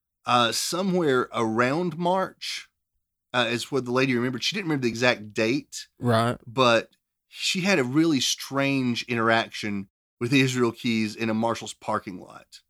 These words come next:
Speaker 2: I bet that's horrifying to think of in hindsight.
Speaker 1: Yeah, he, I don't remember exactly what he said to her, but he walks up to the lady, and I think he said, "How old are you?" or something like that.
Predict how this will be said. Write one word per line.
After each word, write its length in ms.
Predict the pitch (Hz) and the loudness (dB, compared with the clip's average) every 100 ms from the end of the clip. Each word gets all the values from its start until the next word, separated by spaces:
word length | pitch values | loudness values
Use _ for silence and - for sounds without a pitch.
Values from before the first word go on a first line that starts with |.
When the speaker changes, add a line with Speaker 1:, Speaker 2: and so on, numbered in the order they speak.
| _ | _
Speaker 2:
I 60 | 147 | 4
bet 120 | 160 | 4
that's 240 | 156 147 - | 6 2 4
horrifying 640 | 147 131 123 123 117 113 | 8 8 6 2 0 -2
to 60 | 117 | -4
think 300 | 123 120 117 | -2 -2 -2
of 180 | 113 110 | -4 -4
in 120 | 120 | -2
hindsight. 720 | 127 117 147 131 117 117 120 _ _ _ _ _ _ _ | 0 0 -2 0 2 0 -2 _ _ _ _ _ _ _
Speaker 1:
Yeah, 340 | 139 165 165 131 | -2 2 4 4
he, 260 | 170 196 - _ - | 0 -4 -8 _ -10
I 100 | 131 | -8
don't 320 | 127 165 190 | -4 -2 -2
remember 340 | 135 131 123 117 | 0 0 2 0
exactly 400 | 113 113 127 123 | -2 2 2 0
what 220 | 123 120 | -4 -6
he 80 | 110 | -6
said 360 | - 117 120 - | -4 -2 -2 -4
to 200 | 147 151 | -4 -4
her, 260 | 151 151 _ _ _ _ | -4 -8 _ _ _ _
but 540 | 123 131 123 117 113 _ _ _ | 4 8 8 8 4 _ _ _
he 120 | 170 | 0
walks 380 | 160 247 262 - | 6 6 6 4
up 180 | 185 - | 2 0
to 100 | 123 | -6
the 80 | 113 | 0
lady, 480 | 110 104 104 98 - _ _ _ _ | 0 0 -2 -8 -12 _ _ _ _
and 100 | 135 | -4
I 60 | 143 | -4
think 320 | - 320 349 | -4 -8 -10
he 160 | - 135 | -12 -4
said, 220 | 143 117 | 0 0
"How 260 | - 151 135 | 2 2 4
old 300 | 113 147 180 | 2 0 -2
are 80 | |
you?" 360 | 190 202 208 208 | -6 -6 -8 -12
or 60 | 156 | -10
something 300 | - 202 202 | -8 -6 -6
like 200 | 202 196 | -8 -10
that. 260 | 202 208 | -10 -10